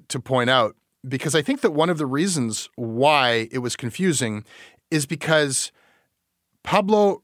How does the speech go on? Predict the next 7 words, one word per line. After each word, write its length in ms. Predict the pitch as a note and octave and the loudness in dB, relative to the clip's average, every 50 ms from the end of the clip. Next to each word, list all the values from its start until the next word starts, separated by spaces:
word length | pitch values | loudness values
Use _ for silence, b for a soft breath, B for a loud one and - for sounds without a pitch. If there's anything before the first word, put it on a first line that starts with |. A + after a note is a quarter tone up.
| - - | -2 2
Rodriguez 640 | D3+ D#3+ D#3 D3 D3+ D#3+ D#3+ D3+ D#3 D3+ C#3 - | 4 4 4 4 4 2 2 2 0 0 -2 -2
himself 760 | - C#3+ C#3 C3 - - - G#3+ G3+ C3+ A2+ - - - - _ - | -4 -2 -2 -2 0 2 4 4 4 4 2 -2 -10 -16 -18 _ -2
was 180 | C3 C3+ C3 | 0 0 0
confused 460 | - - C#3 B2 - B2+ B2+ B2+ A#2 - | 0 0 -2 -2 0 2 2 2 2 0
about 180 | A#2+ A#2+ A2+ | 0 0 2
his 160 | A2+ B2 A2+ - - | 2 0 -4 -2 -2
own 480 | C#3+ C3+ C3 B2+ B2 B2 A#2 A#2 A2+ | 0 2 2 2 2 2 0 -2 -4